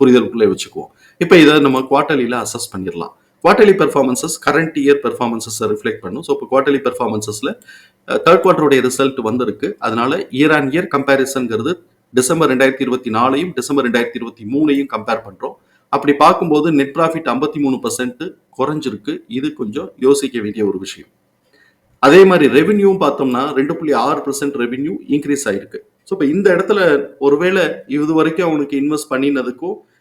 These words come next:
இப்ப அவனுடைய இன்கம் வந்து almost ரீச் பண்ணிட்டாங்களா, இனிமே சப்சிக்வென்ட்டா ப்ராஜெக்ட் வந்து கம்ப்ளீட் ஆகி எது வந்து ப்ரொடக்ஷனுக்கு ஆபரேஷனுக்குள்ள வருதோ அதோட ரெவென்யூ இன்க்ரீஸ் ஆகும்போது தான் சப்சிக்வென்ட்டா இவனோட,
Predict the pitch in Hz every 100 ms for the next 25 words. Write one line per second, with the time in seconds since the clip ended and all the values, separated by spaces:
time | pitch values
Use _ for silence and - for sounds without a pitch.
0 | _ 139 143 143 139 131 123 147 170 175
1 | 143 123 156 175 117 123 147 165 165 147
2 | 156 - 127 127 131 117 104 104 98 -
3 | 127 147 156 - 127 - 147 139 135 160
4 | - 120 127 139 143 - 117 117 139 123
5 | 123 139 135 123 113 156 202 _ _ _
6 | 127 143 170 127 123 147 - 127 139 -
7 | 135 120 110 127 143 135 120 110 107 107
8 | 110 143 170 107 123 151 139 123 131 156
9 | 143 135 143 151 127 123 113 117 123 202
10 | - _ _ - 143 175 160 139 139 160
11 | 139 131 127 120